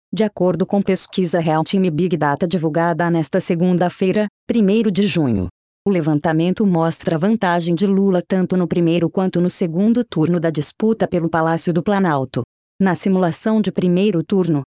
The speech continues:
Lula registra trinta e oito por cento das intenções de voto, enquanto Flávio Bolsonaro alcança trinta e um por cento.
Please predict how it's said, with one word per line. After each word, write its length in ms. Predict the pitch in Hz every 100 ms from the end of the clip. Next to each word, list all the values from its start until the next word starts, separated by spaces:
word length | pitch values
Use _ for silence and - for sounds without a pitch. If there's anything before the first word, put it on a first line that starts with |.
| -
Lula 300 | 226 240 220
registra 580 | 208 180 180 196 - 202
trinta 340 | 190 190 175
e 80 | 165
oito 300 | 170 180 147
por 140 | 170
cento 380 | - - 196 196
das 200 | 170 160
intenções 640 | 175 214 208 - 180 180
de 120 | 160 190
voto, 440 | 170 165 147 120 - -
enquanto 400 | 185 180 170 -
Flávio 460 | - 208 170 160 170
Bolsonaro 680 | 165 147 - 180 180 185
alcança 440 | 180 190 185 - 196
trinta 300 | 190 202 202
e 180 | 180
um 100 | 196
por 140 | 202 180
cento. 460 | - 139 110 -